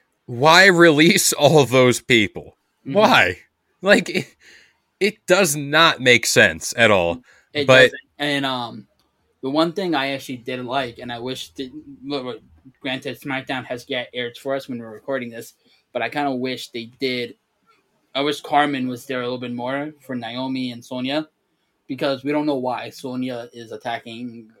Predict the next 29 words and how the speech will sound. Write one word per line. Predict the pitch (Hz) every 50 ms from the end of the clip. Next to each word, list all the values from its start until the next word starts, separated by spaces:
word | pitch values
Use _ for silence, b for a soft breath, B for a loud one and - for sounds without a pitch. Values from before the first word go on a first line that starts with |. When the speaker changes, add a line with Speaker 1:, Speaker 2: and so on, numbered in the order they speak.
| -
Speaker 2:
um, | 107 107 101 101 101 104 110 110
Naomi | 113 113 113 113 117 117 113 107
on | 101 -
SmackDown. | - - 104 98 - - 135 135 147 160 175 - _ _ _ _ _ _ _
And | - 120 104
I | 120 135
would | 143 147
have | 139 135 135 127
loved, | 120 117 113 117 120
like, | 123 113 113 110 -
oh, | 127 131 131 120
it | 117
was | 113 - - - -
Ca-, | - - 120 127 131 - _
Cameron | - 135 131 135 135 127 123 117 107
from | - 123 110 - _
the | - 107
fucking | - 127 113 120 113
Doctors. | 107 117 123 127 120 - - 113 104 _ -
Be | 120
like, | 113 107
"Why | _ 117 117 123 123 113 113
are | 120
you | 120 120 120
still | 117 - - - 117 98 -
here | - 120 117
while | 110 104 95 -
I'm | 104 110 107 104 104 _
gone?" | - 113 110 117 120 123 135